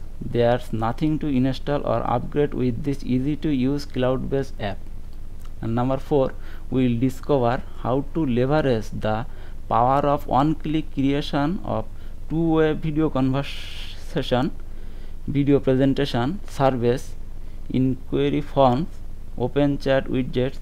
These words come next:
and rating flows that are in need more than ever before. And number five, how to boost conversion using instant video pages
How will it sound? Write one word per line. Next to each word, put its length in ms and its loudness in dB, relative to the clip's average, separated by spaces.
and 360 0
rating 400 2
flows 500 2
that 400 2
are 200 4
in 280 2
need 260 2
more 320 4
than 440 0
ever 280 0
before. 360 -6
And 140 -4
number 240 -2
five, 380 0
how 180 2
to 420 0
boost 520 0
conversion 760 0
using 420 0
instant 560 0
video 360 2
pages 540 0